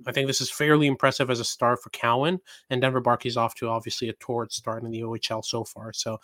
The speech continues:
I don't think it'll be long before we see both of them at least get some, some looks in the N H L, and then we'll see how projectable,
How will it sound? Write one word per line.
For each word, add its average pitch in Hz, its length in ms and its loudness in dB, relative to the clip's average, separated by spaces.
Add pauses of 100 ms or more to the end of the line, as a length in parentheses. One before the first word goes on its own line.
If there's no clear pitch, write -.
(220)
I 131 40 6
don't 139 60 6
think 190 160 6
it'll 180 100 8
be 151 140 2
long 127 300 4
before 123 200 -6
we 120 80 0
see - 160 -2
both 117 280 -4
of 117 80 -8
them 117 120 -4
at 110 120 -6
least 117 240 -4
get 117 160 -4
some, 113 260 -4
some 113 240 -4
looks 113 300 -2
in 120 80 -2
the 120 100 -2
N 110 80 -4
H 110 220 -2
L, 117 260 2 (240)
and 135 80 0
then 123 80 6
we'll 127 80 4
see 127 160 0
how 123 140 6
projectable, 120 800 -2